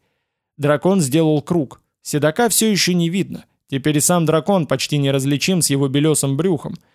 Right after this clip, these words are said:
таким малозаметным на таком же белёсом небе, что удобно для подкрадывания к пасущимся коровам. Придон невольно оглянулся на стены города, так и хочется броситься под их защиту. Визимайт и Аснард всё ещё стоят,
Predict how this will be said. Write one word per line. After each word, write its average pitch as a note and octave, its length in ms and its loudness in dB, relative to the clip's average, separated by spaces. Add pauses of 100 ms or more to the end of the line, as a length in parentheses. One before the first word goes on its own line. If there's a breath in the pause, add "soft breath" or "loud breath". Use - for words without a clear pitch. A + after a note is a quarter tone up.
(220)
таким D#3 300 0
малозаметным C#3+ 800 0
на C3+ 100 -2
таком D#3 320 0
же C#3+ 100 0
белёсом D3 480 0
небе, C#3+ 340 -2 (560 soft breath)
что B3+ 240 0
удобно C#3 380 2
для C3+ 140 0
подкрадывания A3+ 680 0
к A#3 80 -20
пасущимся - 560 -2
коровам. C#3+ 500 -4 (1000)
Придон D#3 360 2
невольно D3 480 2
оглянулся D3 560 0
на C#3 140 0
стены C#3+ 340 0
города, D3 560 -2 (200)
так E3 220 -2
и F3 60 0
хочется F#3 480 0
броситься E3+ 480 0
под E3 200 -2
их D#3 120 -2
защиту. D#3 580 -2 (480)
Визимайт D3 600 2
и D3 40 2
Аснард C#3 520 0
всё D3 160 2
ещё C#3 220 0
стоят, C#3+ 600 -2